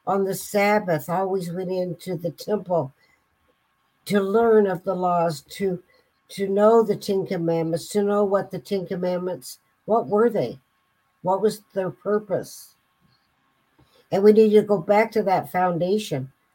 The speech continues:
of the Ten Commandments, because you take the, I can remember my mother saying, I asked her when they took the Ten Commandments out of the courthouse.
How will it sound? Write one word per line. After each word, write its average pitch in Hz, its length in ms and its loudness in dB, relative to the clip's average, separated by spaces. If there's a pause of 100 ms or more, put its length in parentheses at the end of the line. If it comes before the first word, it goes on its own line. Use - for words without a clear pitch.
(180)
of 175 140 0
the 160 80 -2
Ten 185 320 -6
Commandments, 180 680 -2
because 170 320 -6
you 180 80 -6
take 202 260 -2
the, 180 160 -6 (400)
I 208 80 6
can 214 160 4
remember 233 480 8
my 226 180 4
mother 214 360 4
saying, 175 640 -2 (1600)
I 190 120 4
asked 240 280 4
her 233 80 2
when 214 160 6
they 208 80 4
took 277 240 -2
the 226 140 0
Ten 220 340 4
Commandments 196 560 -4
out 180 180 0
of 160 120 -6
the 165 100 -4
courthouse. 190 800 -6